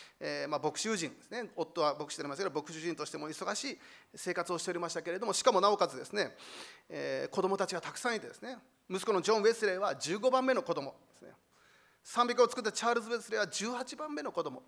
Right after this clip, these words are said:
ですね。まあ、全部で十九人子供を産んだと聞いております。まあ、全員が、まあ、成人まで育ったかどうかはちょっとよくわかりませんけれども、少なくとも十、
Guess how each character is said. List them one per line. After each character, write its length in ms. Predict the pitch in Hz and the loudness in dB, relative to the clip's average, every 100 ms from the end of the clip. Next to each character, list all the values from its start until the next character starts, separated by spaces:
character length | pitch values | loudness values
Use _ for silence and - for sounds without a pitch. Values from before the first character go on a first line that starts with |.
| _ | _
で 60 | _ | _
す 60 | - | -20
ね。 80 | - _ _ - - | -20 _ _ -10 2
ま 80 | 185 | 2
あ、 40 | |
全 140 | 185 | 4
部 80 | 262 | 4
で 120 | 185 - - | 2 -2 -10
十 360 | 135 160 233 285 | -4 0 2 0
九 180 | 330 | 0
人 180 | 339 240 | 0 0
子 140 | 196 202 | 0 0
供 140 | 202 | 2
を 20 | |
産 80 | 175 | 2
ん 20 | |
だ 100 | 160 | 0
と 80 | 151 | -2
聞 140 | - | -6
い 40 | 143 | -8
て 80 | 135 | -8
お 20 | |
り 60 | |
ま 140 | 131 - | -12 -16
す。 120 | - - - - - | -20 -20 -20 -12 2
ま 120 | 185 | 2
あ、 20 | |
全 200 | 147 226 | 6 4
員 60 | 254 | 6
が、 160 | 180 - - - | 4 2 -12 -4
ま 160 | 175 | -2
あ、 40 | - | 0
成 200 | 214 208 | 4 4
人 140 | 214 | 4
ま 80 | 208 | 2
で 60 | |
育 160 | 180 214 | 2 -2
っ 20 | |
た 120 | 208 | -2
か 80 | 208 | -2
ど 100 | 220 | -2
う 40 | 220 | 0
か 100 | 202 | 2
は 140 | 165 | 2
ち 100 | 165 | -2
ょ 20 | |
っ 0 | |
と 60 | 165 | -8
よ 100 | 170 | -4
く 80 | 170 | -4
わ 60 | |
か 80 | 175 | -4
り 60 | 180 | -6
ま 100 | 185 | -6
せ 120 | 180 | -6
ん 60 | |
け 120 | 180 196 | -6 -6
れ 60 | |
ど 80 | 226 | -4
も、 240 | 196 135 - - - | -4 -6 -10 -20 -16
少 200 | - 202 | -10 2
な 80 | 233 | 4
く 40 | |
と 100 | 226 | 4
も 120 | 170 165 | 2 2
十、 240 | 190 233 | 2 -2